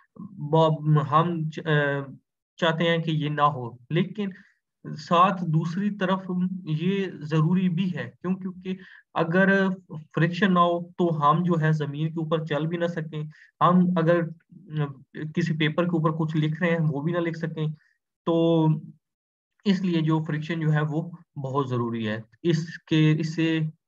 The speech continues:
इनकार जो है, इसके बिना भी जो है वो गुजारा नहीं है। तो ये basically इसकी मैंने दो examples के, "We will not be able to write on paper and walk on the ground", इसलिए जो है वो एक necessary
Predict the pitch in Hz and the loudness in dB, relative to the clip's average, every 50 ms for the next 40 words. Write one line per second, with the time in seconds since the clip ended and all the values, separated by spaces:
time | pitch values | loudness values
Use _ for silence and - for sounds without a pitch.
0 | _ _ - 156 160 156 156 151 143 143 143 147 147 156 156 151 151 156 156 180 | _ _ -4 0 2 2 2 2 2 2 2 0 0 -2 -2 0 -2 -2 -4 -6
1 | 180 - - - 170 160 147 139 147 151 160 156 151 160 160 151 139 139 143 143 | -6 -4 -2 -2 0 0 0 0 0 2 2 2 2 2 0 0 -4 -6 -6 -6
2 | 151 151 156 151 143 131 135 131 127 127 127 123 117 120 117 110 110 110 - _ | -6 -6 -4 -4 -4 -2 -2 -2 -2 -4 -6 -8 -10 -10 -12 -12 -14 -14 -16 _
3 | _ - 147 147 151 151 - - - - - _ _ _ - 147 180 180 180 175 | _ -6 -6 -6 -6 -8 -12 -16 -20 -20 -20 _ _ _ -2 2 4 4 6 4
4 | 180 180 175 170 170 165 165 165 151 156 151 - - - _ _ _ _ - 160 | 4 2 2 2 4 4 4 4 4 2 0 -4 -10 -20 _ _ _ _ -4 -2
5 | 160 156 - 165 160 156 147 143 139 139 139 143 143 139 143 147 170 165 151 139 | -2 -2 0 0 2 2 2 2 0 0 0 -2 -4 -2 0 0 2 2 0 -2
6 | 143 143 139 - 156 151 143 143 - - _ _ _ _ _ _ - 143 139 135 | -4 -6 -4 -2 -2 -2 -2 -4 -10 -16 _ _ _ _ _ _ -8 -8 -6 -4
7 | 131 131 131 131 127 127 123 - - - - 131 131 131 143 147 143 139 143 135 | -4 -4 -4 -4 -6 -8 -10 -12 -14 -14 -12 -10 -4 0 0 2 2 2 0 0
8 | 131 135 135 143 156 156 151 143 143 147 156 151 156 147 139 139 151 151 160 160 | 2 2 2 2 2 2 0 0 2 2 2 2 2 2 2 2 2 2 2 2
9 | 156 151 143 143 - - 143 139 139 135 - _ _ - 135 135 127 127 127 135 | 2 0 -2 -4 -4 -4 -4 -4 -4 -6 -10 _ _ -4 -4 -4 -2 2 2 2
10 | 131 139 139 135 131 135 131 127 127 131 131 127 - - _ _ _ _ - 160 | 2 0 -2 -6 -6 -8 -8 -6 -4 -6 -6 -6 -10 -18 _ _ _ _ -4 -4
11 | 156 156 160 147 143 139 127 127 127 131 131 123 131 135 131 127 127 135 127 120 | -2 0 0 0 0 0 0 2 2 2 2 0 -2 -2 -4 -4 -4 -6 -6 -6
12 | 123 123 123 - - - | -4 -6 -6 -6 -8 -8